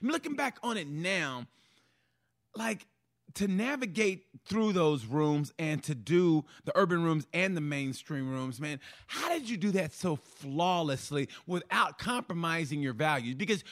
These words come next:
you never switched up. You know, where me, I had to, I guess, catch up and, and I had to write differently, which I thought was good. It made me, uh, work a different muscle.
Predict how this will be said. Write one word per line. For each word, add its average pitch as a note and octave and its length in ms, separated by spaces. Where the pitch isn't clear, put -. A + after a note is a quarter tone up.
you E4 300
never F3+ 260
switched - 480
up. C#3+ 280
You G#3 100
know, A3 120
where G3+ 180
me, C4+ 380
I G3+ 120
had A3+ 260
to, F3+ 180
I A3+ 300
guess, G3 180
catch - 320
up G3+ 160
and, E3+ 160
and D#3+ 200
I - 20
had F#3 180
to D3 60
write D#3 340
differently, D#3 400
which F3 180
I A3+ 80
thought F#3+ 260
was D3 140
good. A#3 320
It D#3+ 80
made F3+ 160
me, E3+ 180
uh, C#3 200
work G3 220
a F3+ 60
different D#3 360
muscle. E3 420